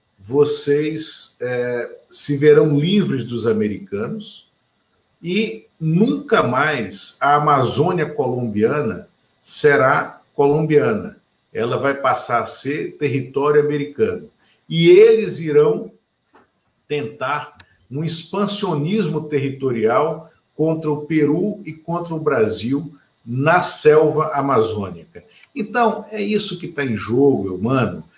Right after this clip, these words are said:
É, é isso que está em jogo, e o Bolsonaro, neste momento, ele serve justamente às pretensões expansionistas,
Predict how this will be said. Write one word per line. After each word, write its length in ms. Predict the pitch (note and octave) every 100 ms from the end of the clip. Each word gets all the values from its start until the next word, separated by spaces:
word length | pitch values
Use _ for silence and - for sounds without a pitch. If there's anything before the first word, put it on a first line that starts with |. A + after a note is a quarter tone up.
| _
É, 440 | - C3+ C#3 D3 E3
é 40 |
isso 320 | F#3 G#3+ -
que 120 | - F3
está 360 | D3 - E3
em 120 | D3+
jogo, 560 | B2 D3 A#3 - - - -
e 140 | G#3 B3+
o 120 | A3
Bolsonaro, 1200 | A3+ A#3 A3+ G#3 E3 C#3 F3+ A#3 A3 D3 A#2 - -
neste 580 | D#3+ F3 A3+ A3 - F3+
momento, 800 | C#3+ A2+ C3 G3+ - - - - _ _
ele 280 | F#3+ A3 A3
serve 840 | - - F#3 G#3+ F#3+ C#3+ A2 G2+ - _ _
justamente 1040 | - G3 B3+ - A#3 G3 G3 B3+ - F3+
às 280 | F3+ G#3 -
pretensões 840 | A3+ A3+ - F#3+ - - A#3 B3+ G3
expansionistas, 1400 | - - G3+ - F3+ C3+ E3+ A3+ - - - - - -